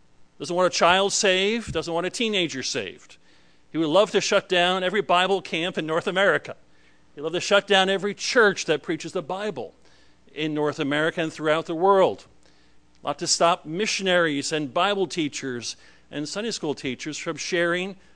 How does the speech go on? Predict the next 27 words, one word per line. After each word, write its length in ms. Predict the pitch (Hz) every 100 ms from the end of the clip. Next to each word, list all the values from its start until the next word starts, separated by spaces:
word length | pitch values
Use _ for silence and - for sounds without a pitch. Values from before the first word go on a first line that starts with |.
| _
the 80 | -
gospel 640 | 143 147 143 - - 147 143
and 160 | 139 139
the 60 |
word 200 | 139 135
of 120 | 139 127
God. 260 | 156 127
He 80 | 123
wants 240 | 123 131
to 80 | -
stop 380 | - 170 165 -
that. 300 | 127 - - _ _ _ _ _ _ _ - _ _ _ _ _ - - - _ _ _ - _ _ _ _ _ _ _ _ -
If 60 |
you're 120 | 123
here 120 | 135 131
this 200 | 117 -
morning 420 | 127 143 104 95 - - _ _ -
and 100 | 104
you're 100 | 110
not 200 | 120 131
saved, 600 | - 135 139 - - - - - _ - _ _ - _ - - _ - _ _ _ 151
don't 220 | 123 123 139
let 140 | 135
Satan 300 | - 139 120
shut 320 | 120 117 -
your 100 | 107
heart. 440 | 104 87 73 -